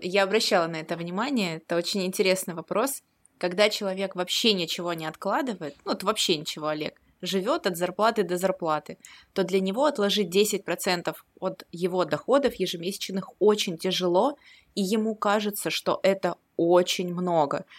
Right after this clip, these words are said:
Ну, то есть, смотри, условно, он зарабатывал пятьдесят тысяч, полностью их тратил, от зарплаты до зарплаты жил,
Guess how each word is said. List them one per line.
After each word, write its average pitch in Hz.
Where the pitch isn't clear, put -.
Ну, 247
то -
есть, 147
смотри, 175
условно, 175
он 156
зарабатывал 165
пятьдесят 165
тысяч, 269
полностью 170
их 156
тратил, 151
от 185
зарплаты 185
до 170
зарплаты 170
жил, 208